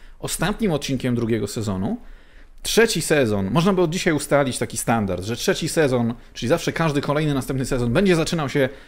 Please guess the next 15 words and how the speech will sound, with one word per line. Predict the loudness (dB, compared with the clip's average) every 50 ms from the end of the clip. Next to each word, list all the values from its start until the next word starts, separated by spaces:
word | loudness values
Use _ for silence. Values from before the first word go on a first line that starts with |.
| -20 -20 -20 -20 -14
z | -12 -4
początkiem | 0 0 2 2 2 0 0 0 2 2
roku | 2 4 4 4
akademickiego, | 4 4 2 2 2 2 2 0 0 2 2 4 4 4 2 0 -2 -8 -12 -20 -20 -20 -20 _ -20 -10 -2
a | -2 0
między | 2 2 4 4 4 2
czerwcem | 0 0 2 4 6 6 4 2 2 0 2 2
a | 2 2
wrześniem | 0 0 2 2 2 0 0 -2 -2 -2 -2 -4 -6 -6 -10 -14 -20 -20 -20 -20 -20 -20 -18 -18 -20 -20 -18 -18 -18 -18 -18 -18 -18 -12 -6
i | -4 -4 -2 2
tu | 2 4
nie | 6 6 4
wiem | 4 2 0
co. | 0 -4 -6 -6
<laughs> | -6